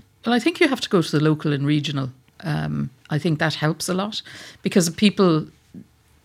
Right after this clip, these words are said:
where things happen, like, a, a lot of the commemoration this year will be in Cork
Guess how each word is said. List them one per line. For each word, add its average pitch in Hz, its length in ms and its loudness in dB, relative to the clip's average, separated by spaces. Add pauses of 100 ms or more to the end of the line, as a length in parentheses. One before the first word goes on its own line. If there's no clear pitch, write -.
(240)
where 175 160 4
things 160 300 2
happen, 156 340 -2
like, 151 200 0
a, 160 300 2
a 175 60 2
lot 180 240 2
of 190 40 -2
the 170 60 -2
commemoration 156 640 2
this 151 180 -4
year 147 140 2
will 143 140 -2
be 147 120 0
in 139 120 -2
Cork 127 400 -6